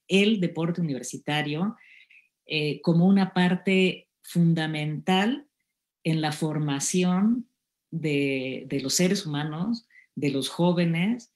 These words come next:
este, y en, en, en, en una formación integral de, de, de, de, de, de, de, de un grupo de jóvenes que, que están en, en una formación académica y profesional.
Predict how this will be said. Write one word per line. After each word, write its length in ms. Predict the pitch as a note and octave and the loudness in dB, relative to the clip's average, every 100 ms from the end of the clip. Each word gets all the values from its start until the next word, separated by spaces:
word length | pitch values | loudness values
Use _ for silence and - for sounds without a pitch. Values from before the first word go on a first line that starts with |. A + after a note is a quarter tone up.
| _ _ _ - | _ _ _ -8
este, 1300 | C#3+ C3+ C3 B2 B2+ B2 - - C3+ C3 B2+ B2 - | -4 -2 -2 -4 -6 -8 -12 -8 -6 -4 -6 -8 -4
y 420 | D#3 D#3+ F#3 - | 0 2 2 0
en, 300 | D#3 C#3+ C3+ - | -6 -6 -6 -6
en, 260 | C#3+ C#3 | -6 -6
en, 200 | C3+ D3+ C3+ | -6 -6 -6
en 180 | D#3 | -2
una 160 | E3 F3 | 2 2
formación 600 | F3 E3 D3+ C#3+ E3+ E3+ | 0 -4 -4 -2 2 4
integral 1000 | F3 E3+ E3 D#3 C#3+ D#3 D#3+ D#3+ G#3 A#3 - _ _ _ | 4 4 2 -2 -2 0 0 0 -2 -4 -8 _ _ _
de, 540 | C3+ C3+ B2 B2 A#2 A#2 | -8 -4 -4 -6 -10 -8
de, 580 | C#3 C3+ C3 A#2+ A2+ - _ | -4 -4 -4 -6 -10 -12 _
de, 260 | C#3+ C#3 F#2+ | -6 -6 -4
de, 200 | D3 C3+ | -4 -4
de, 180 | D3+ | -4
de, 320 | - D3+ D3+ D3 | -4 -4 -4 -4
de, 340 | D3+ C#3+ C#3 | -4 -2 -2
de 140 | C#3+ | -2
un 120 | D#3 E3+ | 2 2
grupo 320 | E3 E3 E3 | 2 -2 -2
de 200 | D3 B2+ | -4 -4
jóvenes 560 | - E3+ D#3+ D#3+ D3+ | 0 0 2 0 -4
que, 220 | - B2 - | -6 -10 -10
que 100 | - | -14
están 260 | C3 C#3+ C#3 | -8 -2 0
en, 180 | C3+ A#2+ | 0 -2
en 160 | C#3 | -2
una 140 | D3 D3 | -2 -2
formación 560 | D3+ D3 C#3 - D3+ | -4 -2 -2 0 -2
académica 580 | D3 D3 C#3 D3+ D3+ D3 | -2 -2 -2 0 -2 -4
y 60 | C#3+ | -6
profesional. 680 | B2 A2 A#2 A#2+ B2 A2 | -6 -12 -8 -4 -2 -4